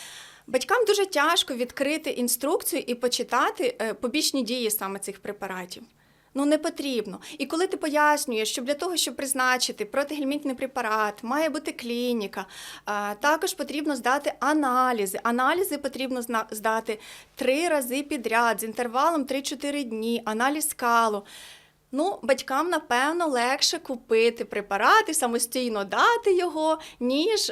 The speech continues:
провести дослідження і дійсно виявити або ж не виявити і спростувати думку батьків, що в дитини є гельмінти.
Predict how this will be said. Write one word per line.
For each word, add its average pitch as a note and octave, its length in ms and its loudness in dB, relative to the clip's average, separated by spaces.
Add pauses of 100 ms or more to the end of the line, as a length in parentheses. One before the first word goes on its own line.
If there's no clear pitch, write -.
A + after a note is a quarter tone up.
(140)
провести B3 500 2
дослідження C4 720 -2
і A#3 80 2
дійсно C4 400 -2
виявити A3+ 840 0
або A3+ 300 4
ж A#3 100 0
не A3+ 120 0
виявити A3 600 -2
і G#3 40 -6
спростувати A3+ 1000 0 (260)
думку A#3 360 0
батьків, G#3 420 -4
що - 160 0
в A3 40 -6
дитини B3+ 500 2
є A3+ 520 0 (300)
гельмінти. G3 800 -4